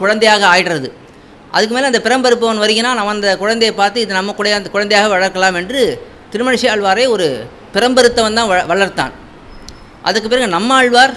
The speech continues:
அவர் சதுர்த்த வர்ணத்திலே, நான்காவது வர்ணம், சூத்ர வர்ணத்திலே அவதரித்தவர். ஆனா வைஷ்ணவ குலபதி, பிரபன்னஜன கூட்டஸ்தர்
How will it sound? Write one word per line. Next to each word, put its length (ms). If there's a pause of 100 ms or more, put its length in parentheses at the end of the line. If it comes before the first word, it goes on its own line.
(140)
அவர் 180
சதுர்த்த 380
வர்ணத்திலே, 400
நான்காவது 420
வர்ணம், 220
சூத்ர 260
வர்ணத்திலே 400
அவதரித்தவர். 580 (960)
ஆனா 220 (640)
வைஷ்ணவ 380 (120)
குலபதி, 480 (540)
பிரபன்னஜன 640
கூட்டஸ்தர் 540